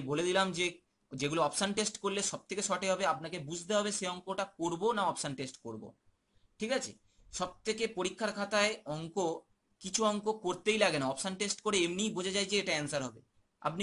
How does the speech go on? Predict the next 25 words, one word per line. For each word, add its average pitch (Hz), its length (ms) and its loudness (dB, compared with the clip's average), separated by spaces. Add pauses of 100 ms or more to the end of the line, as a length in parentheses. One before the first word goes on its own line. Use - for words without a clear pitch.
মেরে 214 220 2
দিন 160 140 0
ওইভাবে। 123 280 -6 (380)
একটা 147 340 -2
অঙ্ক 190 200 -4 (320)
হাফ - 240 -2
পাতা 196 180 0 (120)
করে 180 200 2
মারার 196 280 2
থেকে 196 180 0 (440)
বা 160 80 10 (240)
বড় 143 220 2
করে 185 220 -2
করে 170 140 2 (100)
এক্স 165 200 -2
ধরে 175 220 0
করে 180 180 0
মারার 165 260 2
থেকে 175 180 -4 (380)
আপনি 147 180 -6 (220)
অপশন 214 260 0
টেস্ট 220 220 0
করে 208 180 0
মেরে 147 200 0
দিন - 100 -8